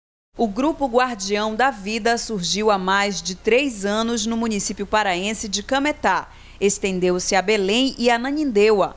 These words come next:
Atualmente conta com mais de trezentos voluntários. Os integrantes, que se reúnem no Centro Comunitário Santo Antônio, em Belém,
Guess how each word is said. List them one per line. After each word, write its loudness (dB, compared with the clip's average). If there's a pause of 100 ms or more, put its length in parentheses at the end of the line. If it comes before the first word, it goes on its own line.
(220)
Atualmente 0
conta 0
com -2
mais 0
de -8
trezentos 0
voluntários. 0 (360)
Os 2
integrantes, 0
que -6
se -4
reúnem 0
no -4
Centro 0
Comunitário 0
Santo -4
Antônio, 2
em -8
Belém, 0